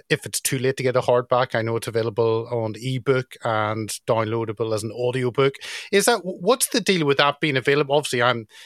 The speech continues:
here in the U K. It's probably not a book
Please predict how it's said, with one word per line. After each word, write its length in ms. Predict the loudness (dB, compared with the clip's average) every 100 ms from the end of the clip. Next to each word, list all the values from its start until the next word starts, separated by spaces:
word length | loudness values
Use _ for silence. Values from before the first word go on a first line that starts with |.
| -10 0
here 180 | 2
in 60 | 2
the 80 | -2
U 180 | -6 -2
K. 420 | 2 2 2 -2 -12 -12
It's 140 | -8 -4
probably 320 | 0 0 2
not 240 | 2 0
a 40 | 0
book 240 | -2 -2